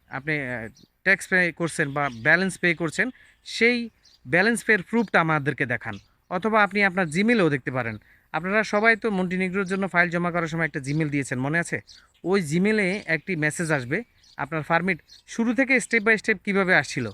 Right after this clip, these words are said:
যে আপনি ফাইল জমা করেছেন, আইজিআই হয়েছে, সাবমিশন হওয়ার সাথে সাথে আপনার একটা মেইল আসছে। দুঃখিত, একটু গরম বেশি। আ, সাবমিশন করার পর পরে আপনাদের একটা ইমেইল আসছে, সেখানে আপনার সাকসেসফুলি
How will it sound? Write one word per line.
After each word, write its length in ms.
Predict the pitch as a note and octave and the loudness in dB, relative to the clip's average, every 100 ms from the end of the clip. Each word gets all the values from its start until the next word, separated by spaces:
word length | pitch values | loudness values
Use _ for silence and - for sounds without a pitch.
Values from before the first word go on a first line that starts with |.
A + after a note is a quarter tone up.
| - _ _ _ | -12 _ _ _
যে 200 | B2 C#3+ | -6 -2
আপনি 220 | D3 D#3 | -2 -2
ফাইল 260 | D#3+ E3 F3 | 0 2 4
জমা 240 | E3 F3 | 2 0
করেছেন, 340 | F3 F3+ F3 F3 | 0 -2 0 2
আইজিআই 380 | D#3 D3 E3 E3 | 2 2 0 0
হয়েছে, 320 | F3 - G#3 - - - | -2 -4 -8 -10 -20 -10
সাবমিশন 520 | - E3+ F3 F#3 A3 | -2 0 0 0 0
হওয়ার 240 | G3+ G#3+ | 2 0
সাথে 280 | G3+ F#3+ F3+ | 0 -2 -2
সাথে 220 | F#3+ F#3+ | -2 0
আপনার 240 | F#3 D#3 D3+ | 0 2 0
একটা 180 | C#3 C#3 | 0 0
মেইল 200 | C3+ A#2+ | -2 -4
আসছে। 280 | G#2+ - G#2 _ _ _ _ _ _ _ - | -6 -12 -16 _ _ _ _ _ _ _ -10
দুঃখিত, 360 | C#3+ C#3 E3 | -6 -4 -4
একটু 340 | E3 C#3+ C#3+ D#3+ | -4 -4 -6 -8
গরম 360 | C3 C3 D3 | -6 -2 -2
বেশি। 240 | C#3+ C#3 A3 - - - - _ | -2 -4 -8 -12 -20 -20 -20 _
আ, 180 | - C3+ - - | -4 -4 -4 -4
সাবমিশন 500 | - G3 G#3+ B3+ A#3+ | 0 0 0 -2 0
করার 220 | A#3+ A#3 G3 | 0 0 -2
পর 160 | A3 A#3 | -2 0
পরে 240 | A#3 A#3+ | 2 4
আপনাদের 340 | G#3 F#3+ F#3 F#3+ | 4 2 0 0
একটা 300 | D#3+ D#3 D#3+ | 0 2 2
ইমেইল 320 | D3 D#3 D#3 | 2 2 2
আসছে, 300 | D3+ - B3 - _ _ | 0 -4 -8 -10 _ _
সেখানে 340 | - F3+ F3 | -2 0 2
আপনার 260 | E3 E3+ D#3 | 2 0 -4
সাকসেসফুলি 720 | - G3 - F3+ F#3+ F3+ F3 | 0 -2 -2 -4 -2 -2 -4